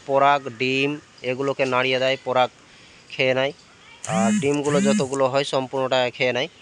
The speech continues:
এই জন্যই বাক্স পুরোপুরি নষ্ট হয়ে যায়। ডিম বাচ্চা কিছু হতে পারে না, পুরোপুরি বাক্সই নষ্ট হয়ে যায়। তো এইগুলো সতর্ক, আহ, মেনে চলবেন। Thank you। আহ, আবারও নতুন একটা ভিডিও নিয়ে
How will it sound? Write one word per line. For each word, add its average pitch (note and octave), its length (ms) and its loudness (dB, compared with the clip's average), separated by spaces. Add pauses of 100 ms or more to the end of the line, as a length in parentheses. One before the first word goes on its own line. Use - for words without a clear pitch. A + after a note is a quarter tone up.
(420)
এই B2+ 140 -2
জন্যই D3 520 0
বাক্স B2 360 0
পুরোপুরি C#3 520 -6
নষ্ট B2+ 280 -6
হয়ে A2+ 180 -6
যায়। G#2 140 -6
ডিম B2+ 220 0
বাচ্চা B2+ 240 0
কিছু A#2+ 240 -8
হতে A#2+ 180 -4
পারে B2 220 -4
না, D#3 120 -6 (440)
পুরোপুরি C3 360 2
বাক্সই B2 320 0
নষ্ট A2+ 300 -4
হয়ে F#2 200 -6
যায়। - 160 -12 (760)
তো B2 400 4
এইগুলো D3+ 360 2
সতর্ক, D3+ 400 0
আহ, A#2+ 800 0
মেনে C3 240 2
চলবেন। D3 320 -2
Thank C#3 220 -2
you। D3 120 0
আহ, A#2 960 -4
আবারও D3 220 4
নতুন D3+ 320 -2
একটা C#3 200 0
ভিডিও C3 260 -2
নিয়ে C#3 260 0